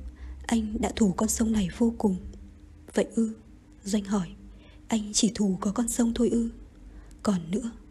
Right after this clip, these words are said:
anh đã thù cả chính anh." Doanh không hỏi nữa. Cả hai lại quay về. Bà Bái Văn nắm lấy tay Doanh, không có sự phản đối, vì Doanh mải suy nghĩ đến cơn mưa. "Có một điều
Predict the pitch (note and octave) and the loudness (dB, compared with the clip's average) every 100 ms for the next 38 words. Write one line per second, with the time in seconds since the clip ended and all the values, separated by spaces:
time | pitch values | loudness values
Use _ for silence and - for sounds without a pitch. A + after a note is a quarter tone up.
0 | - - - - - F#3+ G3 B3 - - | -20 -20 -20 -8 -4 -4 -6 -4 0 4
1 | G3+ - F#3+ - F#3+ A#3+ A#3 A3+ - - | 4 2 0 2 2 0 -2 -4 -14 -20
2 | - - - - - - - - A3 G#3 | -20 -20 -20 -18 -18 -18 -6 0 0 0
3 | - G#3+ G#3 E3 E3 A3+ B3 - - - | 0 2 2 0 0 -2 -2 -6 -18 -20
4 | - - - G3+ F3 A3+ G#3+ F#3+ A3 - | -20 -18 -2 -2 0 -2 -2 -2 -4 -2
5 | A3+ G#3+ G#3 F3 E3+ - - - - - | -2 -2 -2 -2 -4 -14 -18 -20 -20 -20
6 | - G#3 G3+ G3 G#3 A3+ G#3+ G#3+ G3 G#3 | -6 -2 0 0 2 0 0 0 0 -2
7 | G#3+ A#3 A3+ A#3+ A3+ - - - - - | 2 2 2 0 -2 -8 -18 -18 -20 -14
8 | - A3+ A3+ - - - F3+ D#3 F#3 F3+ | -2 0 4 2 2 0 0 0 0 0
9 | A3+ - - - - - G#3 F#3+ F3 D#3+ | -6 -14 -20 -20 -20 -2 2 2 2 2
10 | A#3 A3 G#3+ D#3+ - A3 G#3+ G#3+ - - | 2 2 2 0 0 0 0 -4 -8 -6
11 | G3 A#3+ G#3+ G#3 A3 G#3 - - - - | -2 0 -2 -2 -2 -4 -10 -16 -14 -14
12 | - - - G3+ G3+ A#3 - F#3+ F3+ E3+ | -14 -14 -2 2 4 4 6 6 6 0